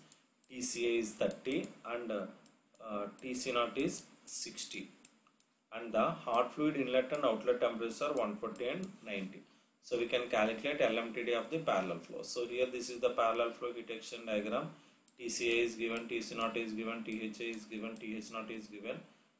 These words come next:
So from data book page number, uh, uh, one fifty-one, this is the parallel flow heat exchanger formula. So we can consider it from data book page number one fifty-one. We can substitute all, uh, uh, four, uh, that means inlet and outlet values in this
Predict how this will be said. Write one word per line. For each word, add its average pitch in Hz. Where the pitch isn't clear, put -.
So -
from 117
data 113
book 113
page 113
number, 113
uh, 101
uh, 101
one 107
fifty-one, 120
this 117
is 113
the 110
parallel 113
flow 117
heat 110
exchanger 110
formula. 92
So -
we 110
can 113
consider 110
it -
from 151
data 113
book 110
page 110
number 110
one 104
fifty-one. 117
We 123
can 113
substitute 117
all, 117
uh, 104
uh, 107
four, 117
uh, 104
that 101
means 113
inlet 110
and 120
outlet 107
values 110
in 107
this 156